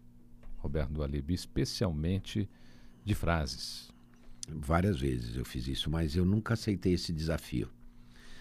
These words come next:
Speaker 2: ah, de fazer, ah, ao contrário, muitas vezes eu encontro amigos que leram e memorizaram muito o livro,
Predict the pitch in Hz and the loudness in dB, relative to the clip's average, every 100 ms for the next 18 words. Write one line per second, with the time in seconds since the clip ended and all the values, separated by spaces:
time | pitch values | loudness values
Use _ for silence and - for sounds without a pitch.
0 | - - - - - 82 73 71 69 76 | -16 -20 -20 -16 2 4 4 4 4 4
1 | 73 78 78 69 - - - - 69 64 | 4 6 6 6 0 -14 -10 -6 -4 -2
2 | 58 60 - - - - - - - - | -2 -4 -6 -12 -18 -20 -18 -18 -18 -4
3 | 80 139 110 87 85 62 65 78 73 78 | 2 4 4 4 4 2 2 0 2 2
4 | 65 - 135 104 104 80 - 90 82 76 | 2 2 2 6 8 8 8 6 6 4
5 | 73 110 82 76 - 73 92 92 67 67 | 6 6 4 0 2 6 8 6 4 2
6 | 69 73 78 71 65 78 76 71 87 90 | 2 4 4 4 4 4 4 6 6 6
7 | 67 64 107 64 58 | 2 4 4 2 -4